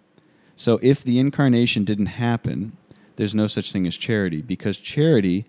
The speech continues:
is the, the infused grace that forms my will to be able to be in friendship with God. So it all begins in the Trinitarian life, a perfect life of charity, which then flows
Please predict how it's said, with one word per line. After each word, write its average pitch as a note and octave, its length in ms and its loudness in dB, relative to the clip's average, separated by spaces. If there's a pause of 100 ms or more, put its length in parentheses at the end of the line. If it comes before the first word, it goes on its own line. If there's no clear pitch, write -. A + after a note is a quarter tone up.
(480)
is G#2+ 340 0 (100)
the, G2 360 -2 (120)
the G2 380 -4
infused A2+ 760 -2 (100)
grace G2+ 600 -4 (100)
that G2+ 160 -4
forms A#2 520 -2
my G2 180 0
will G2 480 0 (340)
to G#2 100 -4
be G2+ 180 0
able G2+ 180 -2
to F#2+ 100 -6
be G#2+ 260 -2
in G2 100 -4
friendship F#2+ 400 -8
with E2 120 -12
God. D2+ 320 -12 (460)
So A2 200 0
it A2 60 4
all C3+ 160 6
begins A#2+ 600 4
in G#2 200 2
the G2 80 2
Trinitarian G2 840 0 (400)
life, F#2+ 540 -2
a E2+ 160 -6
perfect - 600 -8
life F#2 340 -6
of F2+ 220 -14
charity, G2 540 -2 (420)
which - 260 -6
then G2 180 -2
flows F#2 480 -4